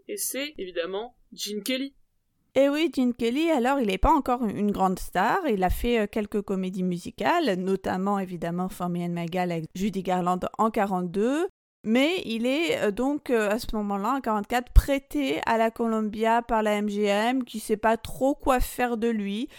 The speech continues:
Speaker 2: Elle l'a fait jouer dans quelques comédies musicales, mais aussi dans quelques films de guerre. Elle n'est pas encore trop sûre de ce qu'elle va en faire.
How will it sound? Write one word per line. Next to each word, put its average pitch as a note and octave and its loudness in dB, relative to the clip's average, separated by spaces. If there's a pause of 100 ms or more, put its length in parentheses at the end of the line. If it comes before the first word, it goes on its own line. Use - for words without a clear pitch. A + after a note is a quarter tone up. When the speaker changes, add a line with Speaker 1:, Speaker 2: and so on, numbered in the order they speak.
(200)
Speaker 2:
Elle G3+ 2
l'a G3 4
fait G#3+ -4
jouer A#3+ -2
dans G#3 -4
quelques A#3+ -4
comédies A3+ 0
musicales, A3+ 2
mais G#3 2
aussi A3+ 2
dans A3 -2
quelques A3 -2
films G#3 -4
de G3+ 0
guerre. F#3+ -2
Elle G3+ -4
n'est F3+ -4
pas - -8
encore G#3+ -4
trop - -6
sûre G3+ -8
de G3+ 2
ce - -6
qu'elle G#3+ 0
va G3+ 0
en F3+ 0
faire. C#4+ 2